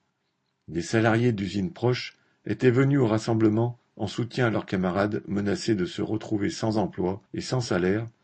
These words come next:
comme nombre de leurs collègues en Algérie, au Maroc, en Espagne ou en Roumanie. La baisse de la production d'environ trente pour cent,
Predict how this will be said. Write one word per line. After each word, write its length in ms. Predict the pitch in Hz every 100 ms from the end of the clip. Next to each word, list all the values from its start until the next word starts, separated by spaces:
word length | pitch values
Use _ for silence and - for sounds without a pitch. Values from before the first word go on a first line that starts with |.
| _ -
comme 200 | 110 110
nombre 320 | 131 127 90
de 100 | 92
leurs 200 | 95 90
collègues 460 | - 98 101 101 - _ _
en 180 | 101 95
Algérie, 540 | 107 90 95 101 113
au 100 | -
Maroc, 520 | 110 98 92 95 - _ _ _
en 140 | 101
Espagne 520 | 98 85 - 90 95 -
ou 100 | 107
en 80 | 90
Roumanie. 460 | 82 87 87 87 82 _ _ _ _ _ _ -
La 100 | 104
baisse 220 | 123 156
de 80 | 143
la 120 | 135
production 600 | 123 131 127 - 131 113
d'environ 400 | 95 90 95 104
trente 260 | 101 120 113
pour 180 | 117
cent, 300 | - 110 95